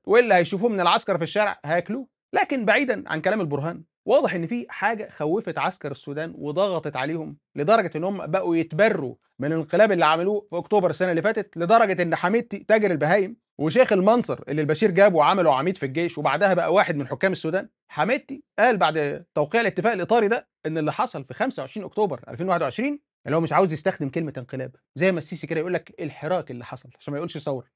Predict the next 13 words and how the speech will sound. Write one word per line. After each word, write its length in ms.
بيقول 220
إن 140
اللي 120
حصل 260
ده 240
عمل 380
مشاكل 460
سياسية 340
كتيرة 400
وانقسام 500
كبير 220
في 80
البلد. 260